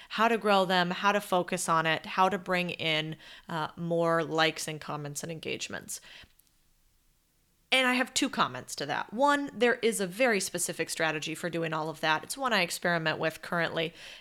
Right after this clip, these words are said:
and, and it's something that we can talk about at a later date. But secondly, my first question is, before you ask the how, you have to ask the why. And when I look at social media networks, I see a lot of question marks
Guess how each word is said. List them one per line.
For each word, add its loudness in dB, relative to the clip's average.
and, 2
and -2
it's -4
something -2
that -4
we -4
can -8
talk -8
about -6
at -10
a -4
later -4
date. -4
But 0
secondly, -4
my -4
first -4
question -2
is, 0
before -2
you 0
ask 2
the 0
how, 2
you -4
have -4
to -8
ask -10
the -8
why. -8
And 4
when -4
I -2
look -6
at -2
social -2
media -2
networks, -6
I -6
see -6
a 0
lot 0
of -6
question -4
marks -8